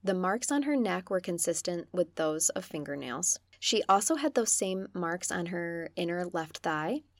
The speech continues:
and she had significant black and blue bruising on her left hip bone. There were several areas on the living room floor that appeared to have blood on them.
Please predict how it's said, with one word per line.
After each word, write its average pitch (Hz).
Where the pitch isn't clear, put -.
and 202
she 208
had 185
significant 196
black 165
and 170
blue 170
bruising 156
on 156
her 151
left 143
hip -
bone. -
There 208
were 254
several 196
areas 180
on 180
the 190
living 175
room 170
floor 165
that 185
appeared 170
to 180
have 170
blood 151
on 180
them. 277